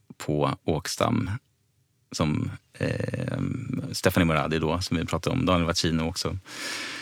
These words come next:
Eh, Johannes Ivarsson, superduktig.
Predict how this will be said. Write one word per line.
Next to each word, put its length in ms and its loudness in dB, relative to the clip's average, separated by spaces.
Eh, 320 10
Johannes 360 8
Ivarsson, 680 6
superduktig. 720 0